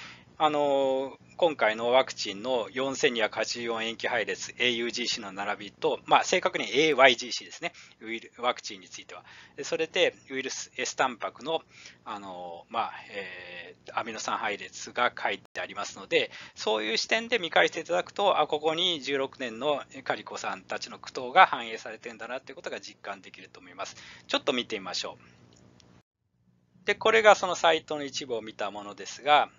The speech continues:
まあ、あの、一行目がワクチンのメッセンジャーアールエヌエー。で、青字が痴漢ですね。で、痴漢というのは、えーと、同じ、え、例えばセリンを示すものでも、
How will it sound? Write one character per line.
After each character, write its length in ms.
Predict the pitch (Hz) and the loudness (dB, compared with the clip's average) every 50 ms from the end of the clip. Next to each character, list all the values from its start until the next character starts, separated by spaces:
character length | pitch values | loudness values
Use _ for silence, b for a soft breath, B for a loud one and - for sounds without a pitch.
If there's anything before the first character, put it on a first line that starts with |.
| _ _ | _ _
ま 100 | 160 160 | 2 4
あ、 220 | 139 113 117 127 127 | 4 2 0 -4 -6
あ 40 | |
の、 260 | 127 123 120 120 123 - - B B B B B B B B _ _ _ - | -4 -4 -4 -6 -6 -8 -12 B B B B B B B B _ _ _ -18
一 260 | 151 147 - - 165 | -16 -12 -10 -10 -4
行 240 | 156 170 160 156 151 | 0 2 2 2 2
目 160 | 156 156 143 | 2 0 2
が 120 | 127 113 | 2 2
ワ 140 | 110 113 110 | 2 2 2
ク 120 | - - - | 0 -4 -10
チ 220 | - - 104 98 | -12 -12 -12 -12
ン 100 | 95 95 | -14 -16
の 80 | 95 92 | -16 -14
メ 140 | 92 95 | -14 -14
ッ 20 | 92 | -12
セ 220 | - - - 101 | -12 -12 -12 -14
ン 80 | 98 95 | -14 -14
ジ 100 | - 95 | -12 -12
ャ 40 | 92 | -12
ー 20 | |
ア 40 | 92 | -12
ー 40 | 92 | -12
ル 60 | 90 | -16
エ 40 | 90 | -18
ヌ 60 | 87 | -20
エ 80 | 85 - - | -20 -10 -4
ー。 40 | |
で、 80 | 147 147 | 0 4
青 240 | 135 147 175 170 170 | 6 6 6 6 4
字 120 | 160 165 | 2 2
が 120 | 160 156 139 | 2 2 2
痴 140 | - - | 2 0
漢 160 | - 139 127 117 | -2 -2 -2 -2
で 100 | - - | -4 -10
す 100 | - 160 | -6 -6
ね。 140 | 196 - - _ b b b b b b b b _ | -6 -6 -6 _ b b b b b b b b _
で、 100 | - 165 | -10 -6
痴 120 | - - - | -6 0 4
漢 260 | - 277 302 285 294 | 6 6 6 6 2
と 180 | - - 196 | -6 -8 -6
い 60 | 170 143 | -6 -6
う 40 | |
の 120 | 120 117 120 | -6 -2 2
は、 300 | 151 156 135 117 104 - - | 4 4 4 4 0 -4 -8
え 300 | - 139 131 123 123 120 | -8 -8 -6 -4 -6 -6
ー 140 | 120 _ _ | -8 _ _
と、 220 | 143 127 123 - - _ _ _ - | -16 -14 -14 -16 -20 _ _ _ -8
同 120 | 175 202 240 269 277 | -4 0 2 2 2
じ、 340 | 269 - 277 269 262 247 233 170 - _ _ _ _ _ - | 2 0 -4 -4 -4 -4 -4 -6 -10 _ _ _ _ _ -18
え、 80 | 175 - - 175 - | -16 -14 -12 -10 -8
例 80 | - 185 | -8 -6
え 40 | 175 | -4
ば 120 | 160 143 | -4 -4
セ 200 | - - 214 214 | 0 0 0 0
リ 120 | 208 202 | 0 -2
ン 100 | 175 160 | -6 -6
を 80 | 143 135 | -6 -6
示 300 | - - 156 165 156 - | -6 -6 -6 -6 -6 -6
す 100 | - 143 | -8 -10
も 120 | 135 127 131 | -12 -10 -8
の 140 | 139 139 131 | -8 -8 -6
で 180 | - 117 113 | -6 -6 -6
も、 300 | 120 139 151 135 107 104 | -4 -4 -6 -6 -6 -8